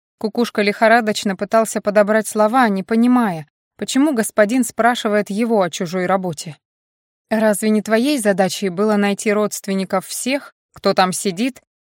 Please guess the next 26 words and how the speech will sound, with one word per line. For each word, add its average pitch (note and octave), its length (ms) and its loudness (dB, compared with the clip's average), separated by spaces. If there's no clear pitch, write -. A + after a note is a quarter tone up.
и C#4 100 0
отправлять C4 640 4
на G3+ 160 2
тот A#3+ 180 -2
свет A#3 280 -2
по A#3+ 140 6
одному, A3+ 600 2
пока F3 300 -4
крепость F#3 540 -6
не F#3+ 160 0
сдастся?» F#3 800 -4
холодно F#3 520 -2
уточнил F#3 440 -2
повелитель. F#3 680 -4
«Они G#3 180 4
не G3+ 140 4
выходят». G3 640 -2
Благородный G#3 720 4
Дор A#3 360 2
растерянно A3 640 2
оглядывался G#3+ 640 0
на G3+ 140 2
других G#3+ 340 -2
мужчин G3+ 380 0
за G3+ 100 -2
столом, G3+ 440 0